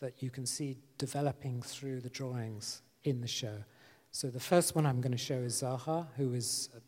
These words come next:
you know, complete product of the A A, student of, uh, Leo Crea, Rem and Ilya, uh, even Graham Shane at one point, and also very close to my father. And you can see this is nineteen eighty,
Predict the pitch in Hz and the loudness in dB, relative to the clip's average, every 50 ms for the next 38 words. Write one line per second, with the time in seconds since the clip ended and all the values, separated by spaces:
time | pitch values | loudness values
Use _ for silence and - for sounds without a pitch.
0 | _ - - 147 123 110 - - 139 123 - - - - 175 147 123 - - - | _ -6 -4 -4 -4 -4 -4 -4 -6 -4 -4 -4 0 2 2 2 2 0 -4 -6
1 | - - - - - - _ - 160 139 131 113 - - 131 123 - 131 123 127 | -6 -12 -20 -20 -20 -20 _ 0 0 0 0 -2 -2 -4 -6 -4 -2 -2 -2 0
2 | 131 131 131 127 131 127 117 - - - - - - _ _ - - - - 156 | 0 0 0 0 -2 -2 -4 -8 -12 -20 -20 -20 -20 _ _ -6 -6 0 2 2
3 | 147 147 147 131 120 - 120 110 - - - - - - - 117 110 120 139 135 | 4 4 4 2 2 0 -2 -4 -4 -8 -10 -10 -12 -14 -14 -12 -4 0 2 2
4 | 123 120 - - - - 143 139 139 135 127 127 127 127 120 110 120 135 131 131 | 2 0 -2 -6 -2 0 2 2 4 4 2 2 0 -2 -2 -2 0 0 0 2
5 | 127 123 127 127 127 127 123 127 127 127 120 120 120 117 120 117 - - - - | 2 2 2 2 2 2 2 2 2 0 0 0 -2 -4 -6 -10 -14 -20 -20 -20
6 | - - - - - - _ _ _ _ - 120 117 117 131 135 139 - 135 127 | -20 -20 -20 -20 -20 -20 _ _ _ _ -10 -8 -8 -6 -2 -2 -2 0 0 0
7 | 127 139 131 131 123 123 120 - - 156 151 139 131 120 110 113 113 113 110 110 | 2 2 2 4 4 2 0 0 0 0 2 2 0 0 -4 -6 -8 -10 -10 -10
8 | - - 120 110 110 117 - - - - _ - - - _ _ _ - _ - | -10 -10 -10 -10 -10 -12 -14 -16 -20 -20 _ -20 -20 -20 _ _ _ -20 _ -6
9 | 139 135 127 131 156 147 151 - - 156 - 151 147 139 143 - - 147 135 131 | -4 -2 -2 -2 0 0 0 4 4 4 6 6 4 4 2 2 2 2 2 2
10 | - - 135 123 113 110 - 131 117 117 117 117 117 120 123 120 - 139 123 - | 0 -4 -6 -8 -8 -8 -6 -6 -6 -4 -4 -4 -4 -4 -6 -6 -6 -6 -6 -4
11 | - 127 120 127 - - 135 - 143 139 135 131 - - 139 131 131 135 131 - | -6 -6 -6 -6 -6 -6 -4 -4 -2 0 0 -2 -2 -2 -2 0 0 0 0 0
12 | - - 143 131 131 127 123 | -2 -2 -2 -4 -4 -6 -6